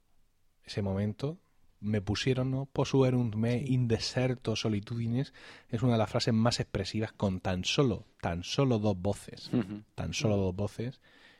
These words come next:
Speaker 1: Y se muestra todo, todo eso ahí y es, es muy, es muy, no sé, muy emocionante para mí siempre, siempre ese momento. El tuyo, el Tenebre.
Speaker 2: Sí.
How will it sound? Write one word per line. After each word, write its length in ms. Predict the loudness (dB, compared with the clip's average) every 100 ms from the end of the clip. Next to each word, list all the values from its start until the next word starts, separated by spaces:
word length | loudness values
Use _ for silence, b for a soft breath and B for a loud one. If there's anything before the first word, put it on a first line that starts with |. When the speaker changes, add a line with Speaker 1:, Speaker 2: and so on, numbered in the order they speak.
| b
Speaker 1:
Y 100 | -8
se 120 | -4
muestra 400 | -2 -2 0 -2
todo, 240 | 0 0 0
todo 240 | 0 -2
eso 160 | 0 -2
ahí 320 | -2 -2 -4
y 40 | -6
es, 80 | -8
es 100 | -6
muy, 520 | -6 -4 -6 -6 -10 -16 b b b b b b b b
es 100 | -2
muy, 600 | 2 4 4 2 0 -4
no 140 | -8
sé, 120 | -8
muy 160 | 0 2
emocionante 520 | 2 0 -2 -4 -4
para 160 | -6 -6
mí 120 | -8
siempre, 420 | -8 -8 -8 -10 -12
siempre 240 | -10 -8
ese 120 | -4
momento. 260 | -4 -4 -6
El 60 | -4
tuyo, 160 | 0
el 80 | 0
Tenebre. 460 | -2 -4 -6 -10 -14
Speaker 2:
Sí. 260 | -20 -14